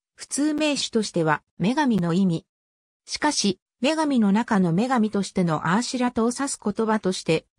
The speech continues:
固有名詞的に用いられる。また、このイラトという名は、アラビアの女神アラートの名と語源を同じくする。官能的快楽の女主人という、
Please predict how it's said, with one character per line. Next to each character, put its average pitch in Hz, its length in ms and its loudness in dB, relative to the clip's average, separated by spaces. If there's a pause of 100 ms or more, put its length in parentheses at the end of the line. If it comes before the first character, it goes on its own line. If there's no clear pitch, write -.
(120)
固 185 180 0
有 269 220 2
名 277 200 0
詞 - 120 -10
的 254 240 -2
に 240 120 2
用 180 140 2
い 214 300 0
ら 196 140 2
れ 175 120 0
る。 156 160 -6 (520)
ま 202 120 2
た、 226 280 0 (240)
こ 214 100 0
の 285 140 2
イ 240 100 2
ラ 277 160 0
ト 277 140 -2
と 240 120 0
い 233 220 2
う 220 60 2
名 202 160 2
は、 175 180 0 (240)
ア 170 100 2
ラ 233 140 2
ビ 285 180 -2
ア 277 80 0
の 262 140 0
女 262 140 0
神 208 260 2
ア 170 140 2
ラ 254 180 2
ー 277 60 -4
ト 269 100 -6
の 254 160 0
名 240 140 0
と 208 160 0
語 160 160 -2
源 202 360 2
を 175 80 2
同 196 140 4
じ 226 180 -2
く - 120 -10
す - 160 -6
る。 - 160 -10 (760)
官 277 320 0
能 285 160 -2
的 - 280 -8
快 254 260 -2
楽 247 260 -2
の 208 180 2
女 277 240 -2
主 285 140 -4
人 247 240 2
と 180 140 -2
い 160 160 0
う、 151 200 -4